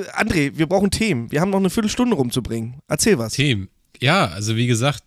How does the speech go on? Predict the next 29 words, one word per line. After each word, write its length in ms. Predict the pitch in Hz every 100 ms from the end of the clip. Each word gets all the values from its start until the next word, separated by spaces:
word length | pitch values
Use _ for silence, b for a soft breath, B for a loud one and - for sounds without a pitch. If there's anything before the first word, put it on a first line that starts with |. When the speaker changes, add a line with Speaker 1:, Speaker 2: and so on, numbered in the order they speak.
| -
Speaker 2:
die, 160 | 117 120
die 200 | 117 113
Woche 180 | 151
ist 120 | 160 -
sehr 120 | 120
ruhig. 320 | 113 180 -
Ich 120 | 123
hab 120 | 131
wenig 300 | 117 143 113
Bilder 280 | - 160 175
gemacht. 500 | 101 95 123 156 - b b b b b b _
Ähm, 440 | 113 113 110 107 - -
ach 140 | 156 202
ja, 180 | 262
ich 120 | 180 151
war 120 | 202
mit, 160 | 185 180
beim, 160 | 190
Speaker 1:
Ist 120 | 180
das 60 | 165
Speaker 2:
ich, 60 | 175
Speaker 1:
auch 100 | 170
immer 160 | 170
dann 120 | 151 151
Speaker 2:
ich 80 |
war 100 | 151
beim 180 | 196 185
tüv. 420 | - 233 269 -
<laughs> 60 | -